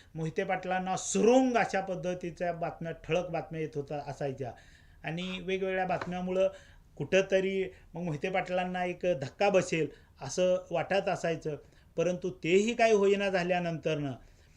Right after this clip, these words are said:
ज्या वेळेस, ज्या पद्धतीनं, अ, पंढरपूरचं विठ्ठल किंवा पंढरपूरचं नाव, म्हणजे पंढरपूरच्या पांडुरंगाचं नाव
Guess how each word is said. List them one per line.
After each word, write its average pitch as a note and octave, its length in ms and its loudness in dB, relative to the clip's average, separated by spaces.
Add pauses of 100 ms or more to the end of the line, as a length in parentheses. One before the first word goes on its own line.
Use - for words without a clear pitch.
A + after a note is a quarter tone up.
(340)
ज्या F3 260 4
वेळेस, F3+ 420 4 (760)
ज्या D#3 200 2
पद्धतीनं, F3 720 0 (600)
अ, D3 140 -6
पंढरपूरचं F3+ 760 0
विठ्ठल D#3 500 2 (560)
किंवा E3 180 -8
पंढरपूरचं D#3+ 880 -4
नाव, D3+ 360 0 (460)
म्हणजे C#3 240 -8
पंढरपूरच्या D3+ 760 -6
पांडुरंगाचं E3+ 760 -4
नाव C#3 280 -6